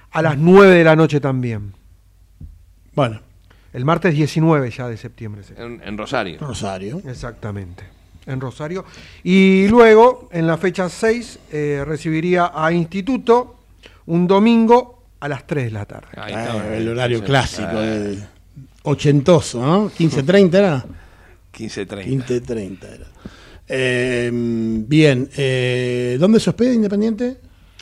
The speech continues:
Speaker 1: Eh, en el Hotel Cóndor de Mendoza.
Speaker 2: Hotel
Speaker 1: ¿Mm?
Speaker 2: Cóndor, bien.
Speaker 1: Exactamente.
Speaker 2: Eh,
Speaker 1: El viernes va a partir rumbo hacia Mendoza.
Speaker 2: ¿El árbitro del sábado ya está?
Speaker 1: Sí, Andrés Merlos.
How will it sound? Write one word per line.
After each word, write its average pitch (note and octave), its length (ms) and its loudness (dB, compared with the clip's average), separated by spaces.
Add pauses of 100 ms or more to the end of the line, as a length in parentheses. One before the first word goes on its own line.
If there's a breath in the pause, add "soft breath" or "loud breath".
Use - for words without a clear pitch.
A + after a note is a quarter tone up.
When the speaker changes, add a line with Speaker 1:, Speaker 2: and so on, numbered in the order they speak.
(280 soft breath)
Speaker 1:
Eh, F#3 400 2
en F3+ 80 0
el F#3+ 100 2
Hotel F#3+ 800 4
Cóndor G3+ 420 2
de D#3 340 0
Mendoza. C3 440 -8 (360)
Speaker 2:
Hotel B2 220 -8
Speaker 1:
¿Mm? A#2 40 -12
Speaker 2:
Cóndor, G2+ 340 -16
bien. A#2 260 -8
Speaker 1:
Exactamente. B2 680 -10 (200)
Speaker 2:
Eh, C#3+ 220 0
Speaker 1:
El D#3+ 60 0
viernes A3 520 4 (100)
va E3 100 2
a D#3 40 -2
partir E3 300 -2
rumbo D3+ 640 -4 (720 soft breath)
hacia C3 800 -6
Mendoza. F#3 360 -2
Speaker 2:
¿El F3+ 80 4
árbitro G#3+ 340 4
del D#3 100 6
sábado A#3+ 300 2
ya - 100 -2
está? B3+ 240 -2
Speaker 1:
Sí, F#3+ 240 6
Andrés E3 260 0
Merlos. D3 460 -6